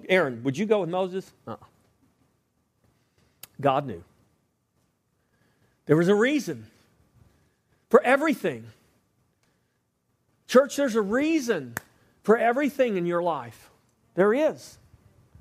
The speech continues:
I didn't say you understand every reason, but I'm telling you, I believe in a God bigger than chance and circumstance and coincidence. The God I believe in is much greater than,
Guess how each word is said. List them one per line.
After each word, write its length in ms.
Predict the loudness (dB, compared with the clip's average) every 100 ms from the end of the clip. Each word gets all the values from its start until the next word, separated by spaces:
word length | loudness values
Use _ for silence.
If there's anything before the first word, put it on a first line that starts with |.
| _ _ _ _ 2
I 80 | 2
didn't 200 | 2 0
say 160 | 0
you 180 | 2 0
understand 560 | -2 -4 -2 0 0 -2
every 240 | -2 -2
reason, 460 | -2 -2 -4 -10 -14 _ _ _ _ _ _ _ 2
but 140 | 4
I'm 160 | 4 2
telling 340 | 0 2 0
you, 220 | 0 0
I 140 | 2 0
believe 280 | -2 -2
in 80 | -2
a 60 | -2
God 480 | 2 2 2 -4 0
bigger 360 | 0 2 -2
than 300 | -2 -4 -4 -8 _ _
chance 480 | 0 2 2 -2 -4
and 200 | 0 0
circumstance 840 | 2 2 2 -4 -2 -2 0 -2 -4
and 100 | 0
coincidence. 1000 | 2 2 0 0 -2 -2 -8 -18 -20 -20 _ _ _ _ 2
The 80 | 6
God 300 | 8 6 2
I 160 | 2
believe 400 | 0 0 0 0
in 120 | 0
is 140 | -2 2
much 300 | 2 0 0
greater 380 | 4 4 4 0
than, 360 | 0 0 -6